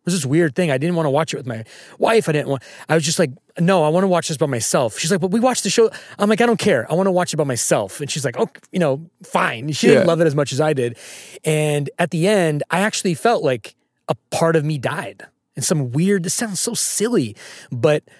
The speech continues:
Speaker 1: um, it was an important piece of art,
Speaker 2: Yeah.
Speaker 1: you know, and I don't get to, I don't get to engage with it anymore. So
Speaker 2: Yeah.
Speaker 1: I actually like that theory the most. I think everybody dies, you know,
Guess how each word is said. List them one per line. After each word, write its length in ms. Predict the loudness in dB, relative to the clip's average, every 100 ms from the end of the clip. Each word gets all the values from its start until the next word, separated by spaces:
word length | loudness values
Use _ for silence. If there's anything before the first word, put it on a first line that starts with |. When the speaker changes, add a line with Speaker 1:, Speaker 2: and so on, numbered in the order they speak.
| _
Speaker 1:
um, 640 | -2 0 0 0 -2 -4 -8 _ -2
it 80 | 2
was 140 | 2
an 60 | 2
important 800 | 0 0 2 2 0 -6 -10 -20 _ _ _ _ _
piece 200 | -2 2
of 80 | 2
art, 440 | 2 0 -2 -8 -12 _ _
Speaker 2:
Yeah. 140 | 0 2
Speaker 1:
you 40 |
know, 160 | 4 2
and 100 | 2
I 140 | 2 2
don't 180 | 0
get 140 | 0 -4
to, 160 | -2
I 20 | -2
don't 180 | 0
get 140 | 0 0 0
to 300 | 2 2 0 -6 -20 -20 -20 _ _ _ _ _ _ -2
engage 420 | -2 2 0 2
with 120 | 2 2
it 60 |
anymore. 520 | 0 0 -4 -6 -10 -6
So 240 | 2 4
Speaker 2:
Yeah. 120 | 4 4
Speaker 1:
I 160 | 6
actually 300 | 6 4 0
like 240 | 2 2 2
that 200 | 0 0
theory 220 | -2 0
the 80 | 0
most. 340 | 0 -2 -2
I 60 | -2
think 160 | -2 0
everybody 400 | 2 2 0 -2
dies, 500 | -4 -6 -12 -14 -14 _ _ _ -6
you 60 | -2
know, 240 | -2 -4